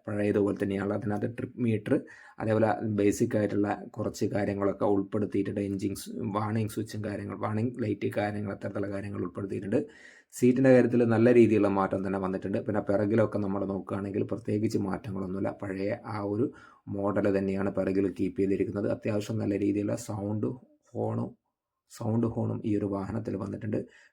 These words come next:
വേറെ നമുക്ക് പ്രത്യേകിച്ച് എടുത്തു പറയേണ്ട കാര്യങ്ങളൊന്നും ഈ ഒരു വാഹനത്തിനകത്ത് വന്നിട്ടില്ല. എന്തായാലും ഈ ഒരു വാഹനം റോയൽ എൻഫീൽഡിനോട് മത്സരിക്കാൻ വേണ്ടിയിട്ട് തന്നെ ആ ഒരു സീറ്റ് ഹൈറ്റിലേക്കൊക്കെ തന്നെയാണ് ഈ ഒരു വാഹനം വന്നിട്ട്. ഇവിടെ സൈഡ് ബോക്സും കാര്യങ്ങളൊക്കെ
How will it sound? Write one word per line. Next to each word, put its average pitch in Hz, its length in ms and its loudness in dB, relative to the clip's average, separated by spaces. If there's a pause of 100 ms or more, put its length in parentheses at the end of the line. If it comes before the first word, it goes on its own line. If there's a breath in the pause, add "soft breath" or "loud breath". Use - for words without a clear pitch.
വേറെ 123 360 6
നമുക്ക് 120 380 4 (140)
പ്രത്യേകിച്ച് 110 540 -2
എടുത്തു 101 220 -2
പറയേണ്ട 98 360 -2
കാര്യങ്ങളൊന്നും 101 540 -4
ഈ 98 100 2
ഒരു 98 120 -2
വാഹനത്തിനകത്ത് 101 720 -4
വന്നിട്ടില്ല. 98 360 -6 (500 soft breath)
എന്തായാലും 120 360 4 (640)
ഈ 123 120 4
ഒരു 127 160 6
വാഹനം 117 440 6 (1300)
റോയൽ 110 340 2
എൻഫീൽഡിനോട് 107 800 2 (800)
മത്സരിക്കാൻ 117 640 2
വേണ്ടിയിട്ട് 92 420 -4
തന്നെ 95 260 -4
ആ 104 160 0
ഒരു 104 160 2
സീറ്റ് 107 380 -2
ഹൈറ്റിലേക്കൊക്കെ 107 800 -2
തന്നെയാണ് 98 400 -6
ഈ 95 60 0
ഒരു 98 100 0
വാഹനം 104 340 -2
വന്നിട്ട്. 110 260 -6
ഇവിടെ 110 180 -6
സൈഡ് 107 340 2
ബോക്സും 107 380 -2
കാര്യങ്ങളൊക്കെ 101 540 -2